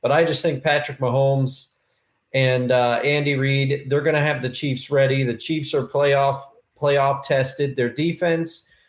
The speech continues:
while it's not good per se, I'm gonna, I'm gonna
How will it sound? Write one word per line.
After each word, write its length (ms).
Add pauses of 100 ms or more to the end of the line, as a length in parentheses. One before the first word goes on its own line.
(140)
while 380 (220)
it's 280
not 540
good 520 (180)
per 220
se, 400
I'm 160
gonna, 300
I'm 180
gonna 300